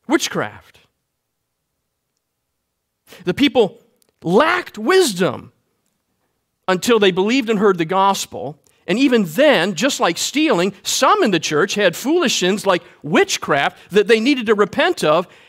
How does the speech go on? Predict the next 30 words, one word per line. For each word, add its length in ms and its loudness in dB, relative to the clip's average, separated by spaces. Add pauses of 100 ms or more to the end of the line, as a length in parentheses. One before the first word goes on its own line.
and 160 0
com-, 280 -4
in 120 2
order 180 2
to 60 -6
completely 500 -4
submit 360 -4
themselves 500 -4
to 100 -14
Christ. 600 -6 (680)
Look 200 -2
at 100 0
Acts 340 -4
chapter 440 -4
nineteen. 680 -8
Here's 200 -12
a 60 -8
story 460 -2
of 120 -2
this. 160 -4
There's 220 -4
an 80 -4
account 360 -6
of 120 -6
this. 380 -14 (1500)
Paul 260 2
has 160 2
been 200 0
ministering 540 -2
in 440 -4